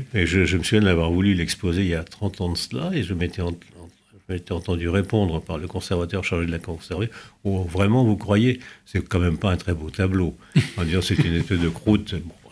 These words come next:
oui, et quelle croûte ? Alors bon, effectivement, c'est quand même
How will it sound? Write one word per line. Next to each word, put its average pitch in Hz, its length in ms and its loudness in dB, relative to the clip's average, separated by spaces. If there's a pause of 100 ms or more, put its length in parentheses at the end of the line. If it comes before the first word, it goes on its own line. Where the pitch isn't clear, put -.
(120)
oui, 156 180 6 (280)
et 95 100 -2
quelle 101 180 0
croûte ? - 440 -2 (680)
Alors 110 200 4
bon, 104 220 6
effectivement, 113 680 4
c'est - 260 -2
quand 113 160 0
même 123 280 2